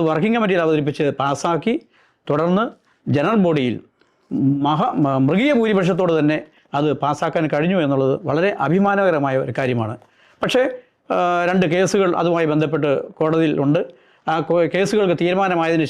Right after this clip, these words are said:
ശേഷം മാത്രമേ ബൈലോ അമെൻമെന്റ്, ആ, പ്രാബല്യത്തിൽ വരാവൂ എന്ന ഒരു നിർദ്ദേശം, ആ, കോടതിയിൽ ഉള്ളതുകൊണ്ട് അതിപ്പോൾ, ആ, പിതാവിൻ്റെ, ആ, കസ്റ്റഡിയിൽ അമെൻമെന്റ്, ആ, നമ്മൾ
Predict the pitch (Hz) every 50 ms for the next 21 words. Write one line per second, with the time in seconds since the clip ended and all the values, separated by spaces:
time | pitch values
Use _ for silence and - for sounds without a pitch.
0 | - - 165 190 175 - 254 240 196 165 156 151 - - 165 165 185 220 262 -
1 | _ _ _ _ _ _ - 147 143 147 156 160 151 143 143 156 170 190 202 208
2 | 190 185 175 131 - - - _ _ _ - 147 147 139 - 147 147 156 165 170
3 | 170 156 160 143 143 139 147 165 180 196 196 - - 147 147 156 165 165 156 151
4 | 147 143 147 143 143 156 180 202 - - 226 220 - - _ _ _ _ 160 156
5 | 156 147 - 156 151 156 156 143 143 156 165 170 170 175 180 220 - - 135 135
6 | 139 139 - 190 262 - - - _ _ _ 147 139 139 131 131 131 127 123 -
7 | 151 143 147 151 151 156 151 147 139 123 - - _ _ _ _ _ _ _ 220
8 | 226 - - 170 247 _ _ _ _ _ _ _ _ _ _ _ _ _ - -
9 | 151 143 - 151 160 196 233 311 - - _ _ _ _ _ 156 135 147 143 135
10 | 139 139 139 147 143 160 - - 143 135 131 131 123 131 135 135